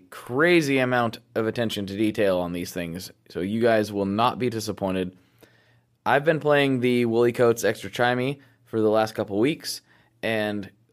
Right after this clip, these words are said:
that is by far my favorite A C voiced amp that I've played.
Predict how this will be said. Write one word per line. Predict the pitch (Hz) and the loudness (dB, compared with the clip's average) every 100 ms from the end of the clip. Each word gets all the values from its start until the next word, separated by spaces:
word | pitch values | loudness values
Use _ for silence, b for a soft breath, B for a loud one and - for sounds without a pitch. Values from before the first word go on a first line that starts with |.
| - | -4
that | 113 110 | -2 2
is | 107 98 | 0 0
by | 123 123 | 2 4
far | 123 117 110 107 104 - _ _ _ _ _ _ _ _ - | 4 2 4 4 2 -4 _ _ _ _ _ _ _ _ -4
my | 113 135 | 2 2
favorite | 135 113 104 107 - | 2 0 2 0 0
A | 110 | -2
C | 113 - 110 | -2 -4 -6
voiced | 95 101 101 - - | -4 -2 -2 -4 -6
amp | 110 104 - | -4 -4 -2
that | 98 | 0
I've | 104 139 - | 4 4 2
played. | 80 58 50 | -8 -8 -12